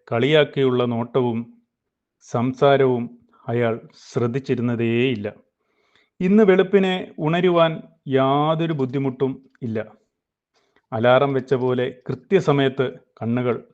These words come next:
തുറക്കും. മുടക്കം വരാതെയുള്ള യോഗ പരിശീലനം, അതിനുശേഷമുള്ള പ്രാർത്ഥന,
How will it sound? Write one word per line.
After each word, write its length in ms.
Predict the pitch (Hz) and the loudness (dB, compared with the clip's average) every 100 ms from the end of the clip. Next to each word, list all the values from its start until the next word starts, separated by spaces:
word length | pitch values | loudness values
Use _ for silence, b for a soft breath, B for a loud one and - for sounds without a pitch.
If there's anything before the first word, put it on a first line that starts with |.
| - | -6
തുറക്കും. 380 | 110 113 110 107 _ _ _ _ _ _ 135 | -4 -2 -6 -10 _ _ _ _ _ _ 0
മുടക്കം 340 | 131 147 165 | 2 2 2
വരാതെയുള്ള 540 | 151 139 135 135 127 123 123 _ - 110 | 4 6 6 2 0 -2 -4 _ -14 -6
യോഗ 340 | 104 113 123 | -2 -2 -4
പരിശീലനം, 640 | 120 117 107 117 107 107 107 - _ _ _ _ - | -4 -6 -6 -8 -8 -8 -12 -20 _ _ _ _ -6
അതിനുശേഷമുള്ള 840 | 127 156 160 135 127 131 123 117 110 - _ _ | -4 -4 2 2 2 -2 -2 -2 -4 -6 _ _
പ്രാർത്ഥന, 500 | 104 98 117 127 | -6 -4 -4 -4